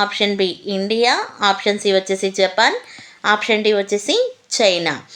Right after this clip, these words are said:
మీకు ఒకవేళ ఆన్సర్ తెలిసినట్టయితే ఆన్సర్‌ని కామెంట్ బాక్స్‌లో ఆన్సర్‌ని కామెంట్ చేయండి.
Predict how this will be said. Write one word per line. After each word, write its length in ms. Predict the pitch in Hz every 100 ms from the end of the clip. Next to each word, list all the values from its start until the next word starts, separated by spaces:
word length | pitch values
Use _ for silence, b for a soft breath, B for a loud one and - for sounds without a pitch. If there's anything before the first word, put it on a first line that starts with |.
| B B B 240
మీకు 220 | 285 285
ఒకవేళ 340 | 269 254 240 285 330 208
ఆన్సర్ 280 | 202 226 226 226
తెలిసినట్టయితే 680 | 226 233 226 226 226 247 311 - 208 208
ఆన్సర్‌ని 380 | 208 220 226 247 220
కామెంట్ 320 | 196 208 202
బాక్స్‌లో 380 | 196 - 254 392 587 - - b b b b
ఆన్సర్‌ని 640 | 220 208 220 233 220 226 494 587 - _ - -
కామెంట్ 360 | 220 190 180 -
చేయండి. 380 | 175 160 185